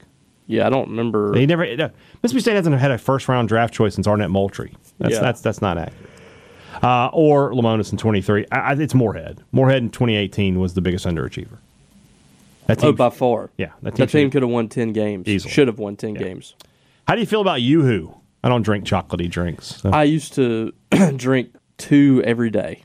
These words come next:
Speaker 1: Like the, like,
Speaker 2: Really?
Speaker 1: yeah, at school for, like, break.
Speaker 2: Oh, gosh.
Speaker 1: I would, I would drink two a day.
Speaker 2: Oh, there you go.
Speaker 1: Their last first-round pick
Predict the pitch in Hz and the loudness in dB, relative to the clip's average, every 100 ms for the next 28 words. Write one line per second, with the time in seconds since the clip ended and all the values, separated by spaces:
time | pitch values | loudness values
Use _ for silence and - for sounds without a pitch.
0 | - 120 113 120 113 - - 139 170 139 | -2 -2 0 -4 -4 -4 4 4 4 0
1 | 87 85 123 113 - 117 - - 135 139 | -4 -2 -2 0 -2 -4 -4 2 4 2
2 | 131 117 110 101 110 113 117 131 - _ | 2 2 2 -2 -2 0 2 0 -6 _
3 | _ _ - 120 107 87 87 98 90 - | _ _ 0 2 0 -2 -4 -2 -4 -8
4 | - 131 123 - 131 131 117 - 127 113 | -2 0 0 -2 -2 -2 -4 -2 0 0
5 | 113 117 104 92 117 - 92 90 90 90 | -2 0 0 -2 -10 -4 0 2 2 2
6 | 110 147 170 143 151 165 160 - - 147 | 2 2 2 2 4 2 -2 -18 -4 -2
7 | 143 143 139 120 - 123 101 - - | 0 0 0 -2 -2 0 -2 -6 -20